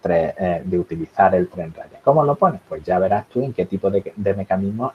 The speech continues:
lo, lo clasificas, ¿de acuerdo? A lo mejor dices, pues eso es estrategia, no sé, como tú creas que lo debes de poner, lo fundamentas. O sea que tú ahí estás fundamentando tu juego con eso. O están utilizando, en vez de utilizar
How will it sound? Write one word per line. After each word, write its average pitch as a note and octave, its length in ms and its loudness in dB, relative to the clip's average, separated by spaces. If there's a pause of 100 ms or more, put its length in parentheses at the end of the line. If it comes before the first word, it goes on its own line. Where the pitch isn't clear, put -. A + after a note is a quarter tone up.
lo, F2 560 2
lo F#2 180 2
clasificas, - 640 -6 (220)
¿de E2+ 80 0
acuerdo? G2 400 2 (800)
A D#2+ 100 -10
lo D#2+ 80 -12
mejor F2+ 280 2
dices, F2+ 360 0
pues F2 240 2
eso G2+ 180 4
es F#2+ 180 8 (240)
estrategia, E3 920 4 (180)
no A2+ 120 -4
sé, - 300 -10
como G2 280 -2
tú A2+ 520 2 (240)
creas G2+ 260 2
que - 80 -6
lo F2 100 -4
debes E2+ 220 -6
de E2 80 -10
poner, - 240 -12 (200)
lo G2 160 2
fundamentas. E2 640 -8
O F2+ 40 -6
sea G2 140 -2
que F2+ 140 -2
tú G#2+ 160 2
ahí A#2+ 180 6
estás - 220 -2
fundamentando C3+ 640 -6
tu C#3 100 -4
juego E3 320 -2
con F2 240 -8
eso. - 260 -6 (380)
O G2+ 100 2
están D3+ 280 2
utilizando, G#2+ 840 -2 (100)
en G2 220 -2
vez A2 140 -2
de C#3 80 2
utilizar B2+ 540 -2